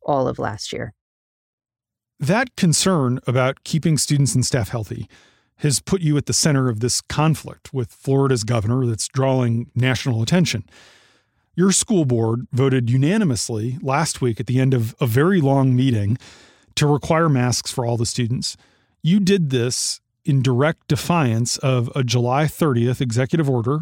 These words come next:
Speaker 2: from the governor that asserted the state would have the authority to withhold funds from the district if you did so.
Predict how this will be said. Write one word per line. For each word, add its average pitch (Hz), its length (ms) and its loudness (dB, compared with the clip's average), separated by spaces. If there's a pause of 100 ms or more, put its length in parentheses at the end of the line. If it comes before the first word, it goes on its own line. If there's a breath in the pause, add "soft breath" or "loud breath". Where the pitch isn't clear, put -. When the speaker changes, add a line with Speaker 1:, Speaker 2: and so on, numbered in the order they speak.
Speaker 2:
from 160 240 2
the 180 80 2
governor 113 440 0 (500 soft breath)
that 131 100 0
asserted 156 380 2
the 123 60 0
state 151 280 -2
would 139 80 -2
have 131 200 0
the 131 100 0
authority 139 360 0
to 123 100 -2
withhold 156 500 0
funds 117 360 0
from 139 180 0
the 127 60 0
district 120 520 -4
if 120 160 -8
you 131 100 -2
did 113 240 -2
so. 104 300 -8